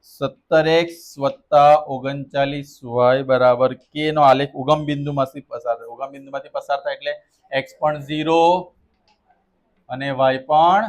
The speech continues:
કારણ કે ઉગમ બિંદુની આમ શું આવે? ઝીરો, ઝીરો. યોગેશ સરીશ, thank you.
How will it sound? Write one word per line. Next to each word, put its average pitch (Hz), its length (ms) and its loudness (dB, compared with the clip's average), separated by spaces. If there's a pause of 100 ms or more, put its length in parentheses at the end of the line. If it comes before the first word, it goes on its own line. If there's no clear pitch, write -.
(1080)
કારણ 127 140 -18
કે 139 100 -8
ઉગમ 143 240 -10
બિંદુની 147 380 -8
આમ 143 160 -4
શું 175 160 -6
આવે? 151 160 -4 (140)
ઝીરો, 139 360 -2 (460)
ઝીરો. 151 380 -4 (240)
યોગેશ 135 360 -14
સરીશ, 175 540 -6 (800)
thank 139 200 -10 (100)
you. 104 100 -10